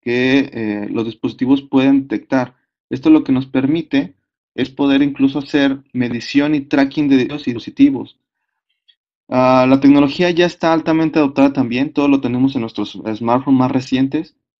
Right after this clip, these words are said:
Y la principal característica es de bajo consumo. Esto nos permite implementar en cascos de seguridad,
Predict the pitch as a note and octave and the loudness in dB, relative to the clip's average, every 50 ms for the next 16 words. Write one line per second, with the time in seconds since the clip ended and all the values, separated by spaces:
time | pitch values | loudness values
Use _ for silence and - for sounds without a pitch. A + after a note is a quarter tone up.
0 | _ _ _ _ _ _ _ _ _ _ _ _ _ _ _ _ _ _ _ _ | _ _ _ _ _ _ _ _ _ _ _ _ _ _ _ _ _ _ _ _
1 | _ _ _ _ _ _ - D3 D#3 D#3 D#3+ D3+ D3 C#3+ C3+ C#3+ C#3 D#3 D#3 D#3 | _ _ _ _ _ _ 4 8 8 8 8 8 6 4 2 2 2 2 2 2
2 | - F3+ F3 D#3 - D3 C#3 C#3 - C#3+ - D3+ C#3+ C3 C#3 C#3 C3+ C#3 C3 - | 2 0 0 0 0 -2 -2 -2 -4 -2 0 0 2 4 4 4 4 2 0 -2
3 | - - - C3+ C3 - D3+ D#3 D3 B2+ B2 - _ _ - C3 C3+ - D#3 D#3 | -4 -4 -2 -2 0 2 2 2 2 0 -2 -6 _ _ -8 -8 -4 -2 0 0
4 | D3 C#3+ - C3+ C3 C3 C3+ C#3 C#3 C#3 D3 C#3+ C#3+ C#3+ C#3+ C3+ - B2 A#2 G#2+ | 0 0 0 0 4 6 6 6 4 4 0 0 0 0 -2 -2 -4 -6 -8 -8
5 | A#2 A#2 A#2 A2+ A2 G#2+ - B2 B2+ B2+ C3+ C3 C3 C3 C3 - - C#3 C3+ B2+ | -6 -6 -6 -6 -6 -2 0 0 2 2 2 0 0 -2 -6 -4 -2 -2 -2 0
6 | - - G#2+ A2 G#2+ G#2+ G#2+ A#2 A#2+ B2+ C3+ | -2 -2 -2 0 0 0 2 2 2 0 0